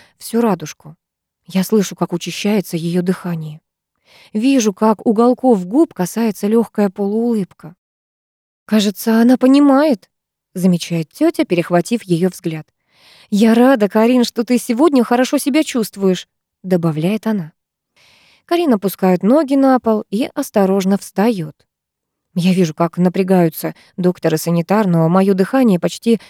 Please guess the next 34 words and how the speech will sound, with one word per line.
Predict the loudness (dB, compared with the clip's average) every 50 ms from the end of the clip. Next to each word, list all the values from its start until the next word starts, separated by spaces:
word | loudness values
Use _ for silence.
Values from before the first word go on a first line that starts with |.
| _ _ _
приходит | -2 0 0 2 0 0 0 0
в | 2 2
норму, | 4 4 2 2 2 0
ведь | 0 -2 -4 -6
тепло | _ -10 -10 -8 -4 0 2 2
в | 2 0
глазах | 0 0 0 0 0 0 -2 0
матери | 0 0 0 2 0 0 0 0
заставляет | 0 -2 -2 -2 -2 0 2 0 0 2
меня | 2 2 2 2
поверить | 0 0 0 0 0 0 2 2 2 2 2 0 -4
в | -4
то, | _ -2 -2
что | 0 -2 -2 -2
лечение | 0 -2 -4 -2 -2 0 0 2 2 0 0
пошло | 0 -2 -6 -2 -2 -2 0
ей | 0 2 2
на | 2 2 2 0
пользу. | -2 -2 0 0 0 0 -2 -6 -10 -10 -10 _ _ _ _ _ _ _ _ _ _
Все | -18 -4 -2
не | -2 0 0
так | 0 -2 -2 _
плохо, | 2 4 4 4 4 2 -2 -2
как | -2 -4 -2
убеждала | 0 0 0 0 2 2 4 4
меня | 4 4 2 2 2 2 2
Ингрид. | 2 2 0 -4 -10 -14 _ _ _ _ _ _ -20 -12 _
Мы | 2 2 2
все | 2 -2 -2 2 2 2 4 4
это | 2 0 0 0 -2 -2
время | 0 0 0 2 2 2 2
могли | 2 0 -2 -2 0 2 2
нормально | 4 2 2 2 2 2 2 2 2 2 0
общаться. | 0 -2 -4 -2 -2 -2 -4 -6 -16